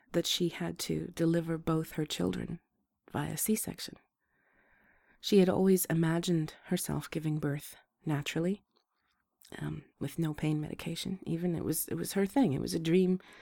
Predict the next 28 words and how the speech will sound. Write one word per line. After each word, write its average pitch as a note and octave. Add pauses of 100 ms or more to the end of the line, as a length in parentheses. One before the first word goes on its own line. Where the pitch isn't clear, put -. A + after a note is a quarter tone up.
(200)
she -
cherished F3 (140)
and D#3+ (460)
one E3
that F#3
she F3+
always E3
imagined E3+
that -
she -
could -
make D3+
come D#3
true. A#3+ (380)
But -
when F3
reality F3
interfered -
and D#3
it -
was - (460)
safer - (420)
to F3
deliver D#3+
both D3+
her D3+
babies - (280)
surgically, G3